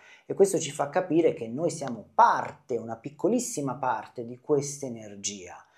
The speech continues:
Quindi è un po' come tornare a casa, quindi si ritorna a casa e qui possono avvenire i miracoli. Miracoli perché? Perché in questo stato di connessione possiamo chiedere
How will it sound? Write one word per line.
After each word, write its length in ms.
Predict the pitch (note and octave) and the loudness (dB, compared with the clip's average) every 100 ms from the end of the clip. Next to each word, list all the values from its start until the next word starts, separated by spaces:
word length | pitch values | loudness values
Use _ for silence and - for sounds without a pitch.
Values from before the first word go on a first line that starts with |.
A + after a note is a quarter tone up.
| - - | -20 -8
Quindi 220 | - G#3+ F#3 | 2 4 6
è 20 | |
un 140 | G#3 | 8
po' 160 | G3 G3+ | 8 8
come 240 | A3 G3 | 6 2
tornare 460 | D3 F3 D#3+ D#3 D#3 | 2 0 2 2 2
a 140 | D3 | 0
casa, 600 | - B2 - - - A2+ | -4 -8 -8 -12 -16 -14
quindi 320 | - F3 C#3+ A#2 | -6 -4 -4 -6
si 220 | - A#3 | -2 0
ritorna 960 | A3 - A#3 G3+ C3 - A2 G#2+ - - - - | -2 6 8 8 6 0 -10 -14 -18 -20 -20 -6
a 240 | C#3 - | -6 -4
casa 720 | - A#2 F2 G2 A#2+ C3+ E3+ - _ _ _ | -4 -4 -6 -10 -4 -4 -4 -10 _ _ _
e 220 | A3+ A#3 | 2 2
qui 560 | - B3+ C#4 C#4+ - _ _ _ C4 | 0 2 4 2 -6 _ _ _ 0
possono 380 | C#4 - G#3 E3+ | 0 0 0 2
avvenire 880 | D#3 G#3+ E3 C3 B2+ C3+ C3+ - - | 2 2 2 -2 -2 -2 -4 -8 -4
i 120 | F#3+ | 0
miracoli. 800 | F#3 G#3+ G3 A2+ - A2+ G2 G2 - | 2 2 0 -4 -10 -16 -16 -20 -4
Miracoli 540 | D#3+ A3+ B3+ F3+ C#3 | 0 0 0 -2 -2
perché? 520 | C#3+ C#3 - B2 G2 - | -2 -6 -6 -6 -6 -8
Perché 320 | B2 - F#3 | -16 0 4
in 160 | F3+ | 4
questo 280 | E3+ G#3 E3+ | 2 -2 -4
stato 340 | D#3+ - A#3 F3 | -6 -6 -4 -2
di 160 | D3+ | -4
connessione 880 | D3+ F3 E3 D#3+ - - B3+ C4+ D#3 | -4 -4 -4 -6 -8 -6 -4 -2 -4
possiamo 520 | B2+ - D3+ D3+ D3 | -4 -6 -4 -6 -6
chiedere 540 | - D#3 D3+ C#3+ C3 | 2 2 4 2 0